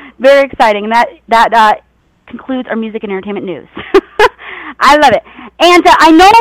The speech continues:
many people were asking me earlier why we did not have a segment. Um, it's because we had two guests tonight, and we would not be able to fit in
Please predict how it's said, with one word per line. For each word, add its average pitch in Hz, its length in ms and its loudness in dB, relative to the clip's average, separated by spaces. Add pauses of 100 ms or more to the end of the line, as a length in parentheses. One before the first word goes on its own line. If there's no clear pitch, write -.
many 370 180 4
people 403 280 0
were 339 120 0
asking 302 420 0
me 294 280 -4 (120)
earlier 277 540 0
why 247 480 0
we 294 80 -4
did 269 80 -6
not 262 160 0
have 262 120 -6
a 233 140 -16
segment. 262 460 -4
Um, 226 180 -2
it's 233 100 -14
because 254 200 -10
we 262 80 -6
had 240 160 -4
two 277 80 -8
guests 233 300 -2
tonight, 247 340 -4
and 214 160 -10
we 233 80 -10
would 220 120 -8
not 220 280 0
be 233 120 -8
able 214 120 -8
to - 180 -18
fit 220 200 -8
in 220 180 -10